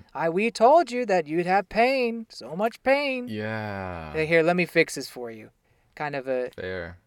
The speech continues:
Speaker 1: a situation could be the case,
Speaker 2: Mm-hmm, mm-hmm.
Speaker 1: or maybe the, maybe there is a grander scheme at, at play, which would be very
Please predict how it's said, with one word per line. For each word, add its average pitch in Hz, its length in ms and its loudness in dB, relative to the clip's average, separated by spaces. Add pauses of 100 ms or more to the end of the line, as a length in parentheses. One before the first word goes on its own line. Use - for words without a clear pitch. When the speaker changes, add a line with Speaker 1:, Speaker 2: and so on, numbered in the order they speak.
(880)
Speaker 1:
a 151 100 -10
situation 147 500 -10
could - 180 0
be 208 100 -2
the 151 100 -4
case, 127 440 -4
Speaker 2:
Mm-hmm, 120 180 -8
mm-hmm. 110 140 -6 (100)
Speaker 1:
or 143 160 -2
maybe 139 260 -2
the, 131 160 -6
maybe 143 280 -6
there 135 160 -4
is 135 100 -4
a 127 60 -10
grander 127 600 -8
scheme 127 480 -14
at, 113 140 -16 (320)
at - 160 -16
play, 131 280 -2
which 127 220 -10
would 135 120 -10
be 123 100 -16
very 135 360 -4